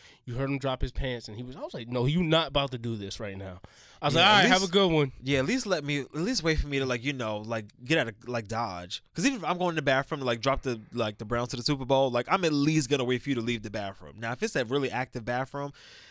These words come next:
Speaker 2: then shit happens. But I'm at least wait. If I know you're in there, like, somebody I know.
Speaker 1: This guy was, like, seventy years old and I work with him. I know he did not give
Speaker 2: His
Speaker 1: a
Speaker 2: bowels
Speaker 1: fuck.
Speaker 2: are bad. Yeah, he gotta go. When it's time to go, he
Speaker 1: He's
Speaker 2: gotta
Speaker 1: like, "So you're
Speaker 2: fucking
Speaker 1: gonna have
Speaker 2: go.
Speaker 1: a good weekend?" I was like,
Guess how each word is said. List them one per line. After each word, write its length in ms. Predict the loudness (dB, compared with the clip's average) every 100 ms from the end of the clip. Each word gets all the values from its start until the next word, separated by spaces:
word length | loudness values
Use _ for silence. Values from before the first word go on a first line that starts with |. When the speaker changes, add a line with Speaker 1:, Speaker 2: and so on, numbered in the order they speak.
| -12
Speaker 2:
then 120 | -6
shit 180 | -4 -4
happens. 460 | -6 -10 -10 -10 -4
But 80 | 0
I'm 100 | 2
at 60 |
least 160 | 2 2
wait. 220 | 2 0
If 140 | 2 2
I 100 | 2
know 240 | 2 0
you're 300 | 0 2 4
in 180 | 4 2
there, 260 | 4 4 2
like, 140 | 0
somebody 320 | 2 2 4
I 80 | 2
know. 380 | 2 2 2 2
Speaker 1:
This 100 | 0
guy 160 | -2
was, 140 | -2 -4
like, 120 | -6
seventy 360 | -6 -6 -6 -8
years 180 | -10
old 160 | -8 -10
and 80 | -10
I 60 |
work 260 | -8 -8 -8
with 80 | -10
him. 80 | -6
I 60 |
know 100 | -6
he 140 | -4 -6
did 120 | -8
not 120 | -6
give 80 | -2
Speaker 2:
His 140 | 0
Speaker 1:
a 40 | 2
Speaker 2:
bowels 360 | 4 4 4
Speaker 1:
fuck. 80 | 0
Speaker 2:
are 20 |
bad. 300 | 0 0 0
Yeah, 80 | 0
he 160 | 0 2
gotta 200 | 2 2
go. 260 | 2 2
When 160 | 2 2
it's 80 | 0
time 200 | 0 0
to 40 | 0
go, 220 | 0 2
he 60 |
Speaker 1:
He's 60 | 4
Speaker 2:
gotta 120 | 4
Speaker 1:
like, 80 | 4
"So 60 | 4
you're 100 | 4
Speaker 2:
fucking 120 | 4
Speaker 1:
gonna 120 | 4
have 80 | 4
Speaker 2:
go. 60 | 2
Speaker 1:
a 20 |
good 160 | 0
weekend?" 480 | 2 0 2 2 2
I 80 | 0
was 180 | -4 -6
like, 240 | -8 -12